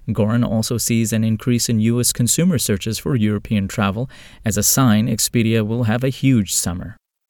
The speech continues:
Finally, sparsely populated Greenland wants to attract more international visitors, but it doesn't want a huge surge in overseas guests,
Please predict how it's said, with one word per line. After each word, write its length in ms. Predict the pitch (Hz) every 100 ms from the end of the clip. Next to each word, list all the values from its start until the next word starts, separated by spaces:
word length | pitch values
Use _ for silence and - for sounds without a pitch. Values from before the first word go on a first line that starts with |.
| _ _ _ _
Finally, 560 | - 113 107 95 113 131
sparsely 640 | - - 117 117 - 107
populated 640 | 101 113 107 104 107 101 101
Greenland 500 | 107 117 139 92 95
wants 340 | 107 107 104 -
to 240 | 113 104
attract 400 | 107 120 110 -
more 260 | 107 127 170
international 720 | 135 - 113 113 120 110 98
visitors, 560 | 110 123 101 101 101 - - -
but 100 | -
it 60 | 127
doesn't 320 | 233 262 247
want 260 | 180 170 -
a 80 | -
huge 400 | 113 147 151 135
surge 380 | - 120 120
in 100 | 120
overseas 640 | 117 113 104 - 190 190 -
guests, 500 | 92 92 - -